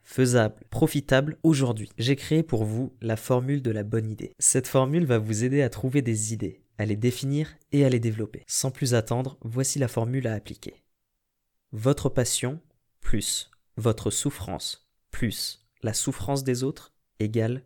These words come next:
bonne idée de business. Votre passion, c'est ce que vous aimez faire par-dessus tout. Votre souffrance, c'est le problème que vous avez remarqué. La souffrance des autres, c'est votre marché. Pour appliquer cette formule facilement, je vous ai créé une petite phrase à compléter avec vos propres mots.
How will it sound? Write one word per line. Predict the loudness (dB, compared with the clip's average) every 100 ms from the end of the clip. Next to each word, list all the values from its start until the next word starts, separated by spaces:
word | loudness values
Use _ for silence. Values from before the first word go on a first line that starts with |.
| -12
bonne | -6 0 0 0
idée | -2 -4
de |
business. | -4 -10 -10 -8 -10 -12 _ _ _ _ -10
Votre | -2 -2 0 -2
passion, | -2 -2 -4 -6 -8
c'est | -6
ce | -2
que | -2
vous | -2 0 0
aimez | 0
faire | -2 -2 -4 -6
par-dessus | -4 -2 -2 -4 -6
tout. | -12 -14 -6
Votre | -2 0 0
souffrance, | 0 -2 -2 -4 -2 -6 -8 _ -4
c'est | 2
le | 2
problème | 2 2 4 2
que | 2
vous | -2 0
avez | 0 0
remarqué. | 2 0 0 -6 -14 _
La | -4 -2
souffrance | -4 -4 -2 0
des | 0 0
autres, | -2 -4 _
c'est | -4 0
votre | 0 -2 -4
marché. | -6 -8 -12 -12 -4
Pour | 0
appliquer | 0 -2 0 0
cette | 0
formule | 0 0 0 -2
facilement, | -4 -2 0 -2 -2 -4 -4
je | -4
vous | -2 -2
ai |
créé | -2 -2 -2 -4
une | -8
petite | -6 -6 -4 -6
phrase | -2 0 0 -4
à |
compléter | -6 -6 -4 -4 -2 -2
avec | -2 -4 -4
vos | -6
propres | -6 -4 -4 -4
mots. | -8 -10